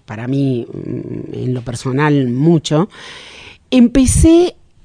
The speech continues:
a, a juntarme, a leer con otras tres amigas que también escribían. Una de ellas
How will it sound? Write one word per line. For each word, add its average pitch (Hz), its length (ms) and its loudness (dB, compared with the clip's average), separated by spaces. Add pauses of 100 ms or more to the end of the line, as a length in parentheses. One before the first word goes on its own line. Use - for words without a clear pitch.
(200)
a, 185 680 0
a 180 100 -8
juntarme, 254 840 4
a 214 80 2
leer 240 680 4 (460)
con 165 220 2
otras 151 280 -2
tres 240 300 4
amigas 254 400 6
que - 140 -10
también 160 320 0
escribían. 127 840 0 (680)
Una 381 280 4
de 320 80 2 (120)
ellas 320 400 2